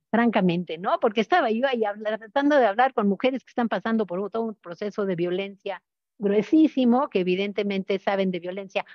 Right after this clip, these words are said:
mucho más de lo que yo sé, saben cómo lidiar con la violencia mucho mejor de lo que yo sé, saben los problemas institu-, institucionales, y era otra cultura, era otra cultura.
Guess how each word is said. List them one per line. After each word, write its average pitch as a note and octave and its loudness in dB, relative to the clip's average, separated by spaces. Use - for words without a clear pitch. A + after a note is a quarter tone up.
mucho D4+ 4
más B3 -2
de G#3+ 6
lo E3+ -10
que D#3+ -10
yo D#3+ -12
sé, E3+ -6
saben F#3+ 4
cómo F#3 4
lidiar F3+ 2
con F3+ -2
la F3+ 2
violencia F#3 0
mucho D#4 4
mejor D#4 2
de D4+ -10
lo G#3 -14
que F3 -20
yo F3+ -18
sé, F#3 -8
saben C4+ 4
los F3+ 2
problemas A3+ 2
institu-, E3+ -6
institucionales, F#3+ 4
y G#3+ 8
era G3 6
otra G#3+ -2
cultura, A3+ 2
era G#3 6
otra G#3+ 0
cultura. A#3+ 0